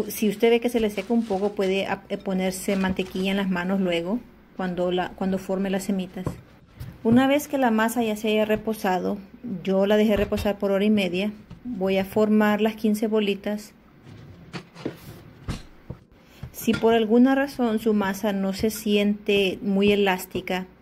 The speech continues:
puede amasarla y ponerla otra vez a reposar por media hora y luego forma las bolitas.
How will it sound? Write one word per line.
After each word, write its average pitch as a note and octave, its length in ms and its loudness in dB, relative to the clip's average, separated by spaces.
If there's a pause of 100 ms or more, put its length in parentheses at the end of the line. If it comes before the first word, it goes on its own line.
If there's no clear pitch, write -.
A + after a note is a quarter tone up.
(200)
puede F#3+ 260 0
amasarla A3+ 720 2
y G3+ 100 -2
ponerla F#3+ 440 0
otra G3+ 160 -2
vez G3+ 140 -2
a G3+ 80 -2
reposar G3+ 520 -2
por F#3 220 -4
media F3+ 420 0
hora F#3 300 0 (360)
y F#3+ 140 0
luego G#3+ 320 4
forma F#3+ 340 0
las F3 140 -2
bolitas. F3 400 -8